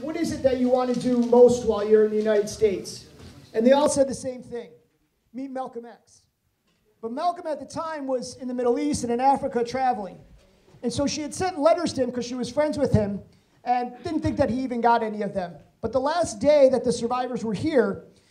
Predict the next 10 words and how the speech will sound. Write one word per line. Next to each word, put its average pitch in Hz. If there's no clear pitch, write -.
she -
had 302
a -
reception 247
at 240
her, 226
uh, 214
at 233
her 233
apartment, 226